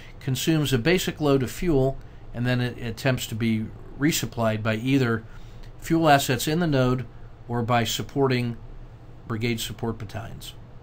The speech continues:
Again, the blue goal is to move efficiently and effectively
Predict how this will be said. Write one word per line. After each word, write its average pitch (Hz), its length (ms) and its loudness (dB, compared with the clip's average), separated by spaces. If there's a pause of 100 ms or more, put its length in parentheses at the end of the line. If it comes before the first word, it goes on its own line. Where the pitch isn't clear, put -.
(880)
Again, 123 320 2
the 107 80 -2
blue 123 240 2
goal 131 340 2 (380)
is 120 160 -2
to - 80 -4
move 127 220 4
efficiently 156 560 2
and 143 80 2
effectively 123 720 0